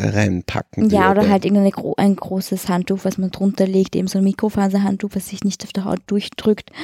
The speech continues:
Speaker 2: wo man angenehm drauf schlafen kann, auch zum Zudecken oder als Kopfkissen verwendbar.
Speaker 1: Ein Mückenschutz darf keinesfalls fehlen. Es waren jetzt nicht unfassbar viele Mücken, aber es waren tatsächlich ein paar. Also ich wurde jetzt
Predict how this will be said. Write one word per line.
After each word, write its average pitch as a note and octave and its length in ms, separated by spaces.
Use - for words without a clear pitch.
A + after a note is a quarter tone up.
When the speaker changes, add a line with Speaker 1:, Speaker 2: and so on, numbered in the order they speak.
Speaker 2:
wo G3+ 100
man G3 120
angenehm F#3 360
drauf F3+ 200
schlafen - 360
kann, F#3 180
auch E3+ 160
zum F#3 200
Zudecken F3+ 600
oder F3 200
als - 200
Kopfkissen - 640
verwendbar. - 760
Speaker 1:
Ein F#2+ 300
Mückenschutz D#3 640
darf - 300
keinesfalls A2+ 640
fehlen. C3 280
Es - 180
waren G2 160
jetzt A2 180
nicht G#2+ 200
unfassbar G#2 640
viele A#2+ 360
Mücken, D#3+ 340
aber A2+ 220
es - 180
waren G#2 360
tatsächlich - 520
ein G2 160
paar. - 400
Also E2+ 160
ich - 180
wurde G2+ 200
jetzt - 280